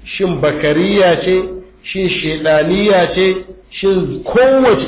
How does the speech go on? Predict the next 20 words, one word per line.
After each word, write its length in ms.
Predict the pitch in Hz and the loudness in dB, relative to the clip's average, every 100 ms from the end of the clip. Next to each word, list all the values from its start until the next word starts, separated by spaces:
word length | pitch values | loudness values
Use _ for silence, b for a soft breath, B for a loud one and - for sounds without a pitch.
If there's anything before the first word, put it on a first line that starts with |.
| 196 | 0
irin 240 | 202 175 | 0 2
ma 180 | 170 170 | 2 2
Shi'a 500 | 160 185 190 180 147 | 0 -4 -4 -2 -2
ce, 140 | 160 160 | -2 -2
mai 280 | 156 151 151 | 0 -2 -2
sauƙin 380 | 180 180 180 | -4 -4 -2
da 100 | 143 | -2
mai 200 | 147 147 127 | 0 0 0
zafin, 380 | 165 165 175 139 101 - _ _ - 123 | 0 0 -2 -6 -10 -18 _ _ -14 -4
gullati 540 | 160 160 180 196 190 | 0 2 2 2 0
da 100 | 160 | -2
tsaka-tsakiyarsu? 1080 | 160 160 160 156 170 165 196 170 135 - 110 - - _ _ | -2 -2 0 -2 -2 -6 -2 0 0 -4 -10 -12 -16 _ _
To, 100 | 120 | -10
daga 220 | 127 139 147 | -6 -2 0
wannan 400 | 175 185 170 143 | 0 0 -2 -2
Shi'a 800 | - - 180 - 165 156 156 - | -4 -6 -6 -4 -2 -2 -2 -4
saba'iyya 680 | 147 139 143 170 180 170 147 | -2 -2 -4 -4 -2 0 0
ne 200 | 143 143 | -2 -4
suka 260 | 160 147 123 | -6 -4 -4
resantu. 880 | 110 107 110 107 107 120 120 - | -4 -6 -6 -8 -6 -6 -8 -10